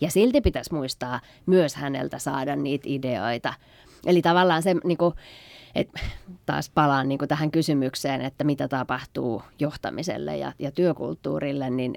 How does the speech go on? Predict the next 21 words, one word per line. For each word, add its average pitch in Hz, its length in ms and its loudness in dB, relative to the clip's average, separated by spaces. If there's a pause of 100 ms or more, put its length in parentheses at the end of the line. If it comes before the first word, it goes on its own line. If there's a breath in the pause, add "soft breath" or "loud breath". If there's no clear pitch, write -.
niin 143 200 0
sellaisia 143 540 0
tehtäviä, 165 520 -2
mitä 147 180 -2
perinteisesti 147 800 0
esimiehellä 143 640 -2
on 143 160 0
ollut, 151 400 2
niin 143 240 0
niiden 151 280 0
tarvehan 160 600 -2
ei - 120 -6
katoa 147 380 -2
mihinkään, 170 580 0
mut 165 160 -6
meidän 156 240 -4
kaikkien - 560 -2
täytyy - 360 -6
oppia - 400 -8
niitä 175 280 -4
tekemään. 175 600 -2